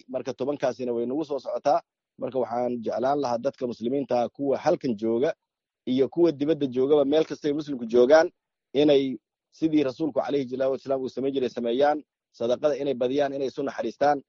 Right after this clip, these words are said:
Eh, maalin dhoweyta gabadh Xamar ka soo laabatay oon deris nahay baa waxay igu tiri, "Me-, meesha Bakaaraha." Bakaara ma ahee, meeshii Ceelgaab la dhihi jiray baa carruur fara badan.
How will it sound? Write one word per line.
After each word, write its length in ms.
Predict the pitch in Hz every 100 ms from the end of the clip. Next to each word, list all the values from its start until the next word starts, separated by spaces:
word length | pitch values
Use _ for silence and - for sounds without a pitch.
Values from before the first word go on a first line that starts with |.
| _ _ _ _ 107
Eh, 120 | 117
maalin 260 | 120 135 156
dhoweyta 260 | 143 -
gabadh 260 | 110 127 139
Xamar 200 | - 139 123
ka 80 | 135
soo 160 | 120
laabatay 340 | 117 113 107 135
oon 120 | 117
deris 200 | 131 117
nahay 180 | 120 123
baa 100 | 113
waxay 200 | 101 113
igu 120 | 139
tiri, 200 | 123 104
"Me-, 260 | 104 104 113 120
meesha 300 | 131 123 101
Bakaaraha." 560 | 107 - 110 135 123 - _ _ _ 101
Bakaara 360 | 113 143 151
ma 100 | 151
ahee, 400 | 143 135 135 113 - _ _ _
meeshii 420 | 123 135 - 123
Ceelgaab 400 | 104 120 117 143 139
la 60 |
dhihi 160 | 147 123
jiray 180 | 123 135
baa 160 | 120 95
carruur 260 | 110 143 143
fara 200 | 120 110
badan. 280 | 113 127